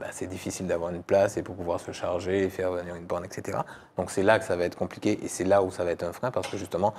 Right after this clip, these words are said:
ce sera la clientèle de marché de masse, euh, justement, qui voudra, donc qui sera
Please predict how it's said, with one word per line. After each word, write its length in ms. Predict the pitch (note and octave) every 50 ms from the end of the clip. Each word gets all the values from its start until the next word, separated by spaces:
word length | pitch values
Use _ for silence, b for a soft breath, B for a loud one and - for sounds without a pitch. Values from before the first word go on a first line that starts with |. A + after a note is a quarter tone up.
| B B B B B
ce 140 | - - F2+
sera 280 | - - F#2 F#2 F2+
la 140 | F2 F2+ F#2+
clientèle 480 | - - G2 F#2 F2+ F2+ - G2+ G2 F#2
de 80 | F2
marché 300 | F2 F2 F2+ F2+ - F#2
de 40 | F#2
masse, 300 | F#2+ G2+ F#2+ - - B B B B B B B B B B -
euh, 280 | E2+ E2+ E2 E2 D#2+ E2 F2 E2
justement, 420 | F2+ F#2 F#2 F2 F#2+ F2 F2+ G2+ G2
qui 140 | - - E2+
voudra, 380 | F2+ F2 F2+ F2 F2+ F#2 F2
donc 180 | E2+ E2 E2 -
qui 120 | - F#2+
sera 420 | - - - - - - G2+ F#2